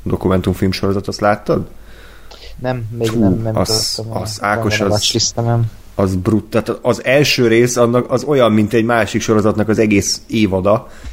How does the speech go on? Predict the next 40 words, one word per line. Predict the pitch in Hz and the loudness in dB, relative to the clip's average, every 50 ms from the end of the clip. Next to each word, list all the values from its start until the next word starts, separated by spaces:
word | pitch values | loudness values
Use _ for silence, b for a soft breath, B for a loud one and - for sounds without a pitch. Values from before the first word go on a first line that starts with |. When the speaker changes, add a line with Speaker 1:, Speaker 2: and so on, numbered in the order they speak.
| B B B | B B B
Speaker 1:
és | 160 104 - | -4 -4 -2
utána | 151 - 139 139 | 0 0 2 2
nem | 147 143 | 2 2
tudod | 127 131 117 117 | 2 2 2 4
elképzelni, | 117 117 117 123 107 120 120 117 | 4 4 2 2 2 4 4 4
hogy | 117 120 | 4 4
itt | 113 117 | 2 2
mi | 139 156 | 2 2
a | 147 113 | 2 2
fasz | - - - - - 110 98 - - | 0 -2 -4 -2 0 0 0 0 -2
fog | - 117 107 98 | 0 2 2 4
még | 104 101 - - | 2 0 0 0
történni, | - 110 101 95 - 110 104 107 95 | 2 2 2 2 2 0 0 0 0
kilenc | - - 120 107 95 92 82 - | 0 0 0 2 2 0 0 0
részen | 87 95 90 - - 98 90 | 0 0 0 0 -2 -4 -4
keresztül, | 85 - 95 98 - - - - 135 131 131 120 | -2 0 0 2 2 0 0 0 0 2 2 4
de | 117 117 110 | 4 4 4
aztán | 110 107 - - 120 113 117 113 | 4 2 2 0 2 2 2 4
végig | 117 113 104 98 95 95 - - - B B B B B B B | 4 6 6 6 4 2 0 -4 -8 B B B B B B B
izgalmas, | 120 104 - - - 98 98 95 95 98 - | -2 -2 -2 0 2 2 4 4 4 2 2
tehát | - 110 101 - | 2 2 0 2
indul | - 127 117 104 104 101 | 2 4 4 6 6 6
egy | 98 92 90 98 | 4 4 4 4
ilyen, | 98 92 92 90 92 | 4 4 4 4 2
egy | - 101 92 87 92 | 2 0 0 2 2
ilyen | 95 92 90 90 92 95 - - - - - - | 2 4 4 2 2 0 0 -4 -8 -10 -10 -4
krimiből, | - 131 160 165 139 123 117 113 110 107 107 107 104 | 0 2 4 4 4 4 4 4 4 4 6 4 4
aztán | 98 104 98 - - - 98 101 | 4 2 0 0 0 2 2 4
lesz, | 101 92 - - - 101 | 4 2 0 -2 -2 0
ö, | 98 95 92 92 B B B B B B B B | 2 2 2 0 B B B B B B B B
thriller, | - - 127 156 151 139 127 117 107 101 98 92 | -8 -2 2 4 4 6 6 6 6 6 6 4
aztán | 85 95 - - - 95 92 | 2 0 0 -2 -2 -2 -2
tárgyalótermű | - 127 127 131 120 110 120 113 107 101 101 - 104 98 95 104 101 95 | 0 2 2 2 4 4 4 4 4 4 4 4 4 4 4 2 0 -2
dráma, | 90 - 87 90 90 90 90 90 87 92 90 85 - - | -2 -2 0 0 2 2 2 2 2 2 2 2 0 -4
tehát | - - 107 - | -6 -8 -6 0
hogy | - 131 131 131 - | 0 2 2 2 0
minden | - 151 147 123 101 95 90 82 80 78 | 2 2 2 4 2 2 2 0 0 0
van | 80 82 82 85 | -2 -2 -2 0
benne, | 82 80 80 82 82 82 | 0 0 0 0 -2 -2
úgyhogy | 87 87 - 95 90 87 - | -2 0 0 0 0 -2 -4